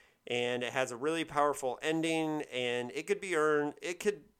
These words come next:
earn itself a place on best horror and best science fiction lists for sure. Now, Dead Center is the reason I bought this particular collection. In Breakfast for the Ruins, Barry Malzberg highlighted that this story was not,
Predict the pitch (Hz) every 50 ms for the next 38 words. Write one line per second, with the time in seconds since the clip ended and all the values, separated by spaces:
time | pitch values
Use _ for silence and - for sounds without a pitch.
0 | _ _ - 170 170 175 165 165 151 - - 156 151 143 - 135 - - - 151
1 | 151 147 147 143 135 - - - - 127 123 123 123 120 120 120 113 - 143 143
2 | 143 - - - - 147 147 143 143 143 139 139 135 123 123 117 113 - 131 123
3 | - - 127 123 120 117 113 - 127 117 - 123 117 110 110 110 113 110 104 -
4 | - - - - - 107 101 - - - 127 127 117 101 - - - _ _ _
5 | _ _ _ _ _ _ _ _ _ _ _ _ _ _ _ _ _ - 135 139
6 | 139 190 226 214 220 - 233 226 214 202 170 143 135 151 147 160 170 160 143 151
7 | 139 131 127 120 110 - 147 151 147 120 123 120 110 110 131 156 170 165 - -
8 | 147 - - 147 - 147 139 131 123 113 - - 127 135 139 139 127 - 123 113
9 | 113 117 120 117 113 143 151 147 - 147 135 - - 139 135 123 131 147 156 151
10 | 143 131 123 - - 139 139 135 131 127 135 147 147 143 - 131 127 117 - 135
11 | 143 151 147 143 139 131 127 110 110 120 - _ 143 143 - - - 156 151 147
12 | 139 127 117 117 131 139 151 156 156 151 139